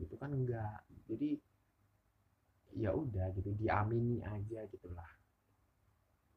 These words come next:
Kayak nggak perlu, nggak perlu sampai, pernah waktu itu kayaknya masuk di T V deh, ada beberapa kru yang memutuskan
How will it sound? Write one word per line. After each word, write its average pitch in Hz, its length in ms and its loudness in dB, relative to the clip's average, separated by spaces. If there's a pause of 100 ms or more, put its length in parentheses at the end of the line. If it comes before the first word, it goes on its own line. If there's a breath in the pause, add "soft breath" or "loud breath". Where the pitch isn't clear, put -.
(2000)
Kayak 127 160 4
nggak 117 160 4
perlu, 131 640 6
nggak 120 160 4
perlu 131 240 4
sampai, 117 560 0 (400)
pernah 180 320 10
waktu 139 160 2
itu 151 140 0
kayaknya 147 260 6
masuk 139 240 4
di 117 160 2
T 110 240 4
V 123 160 4
deh, 107 140 2
ada 98 180 2
beberapa 107 560 2
kru 127 240 8
yang 117 240 6 (600 soft breath)
memutuskan 113 640 0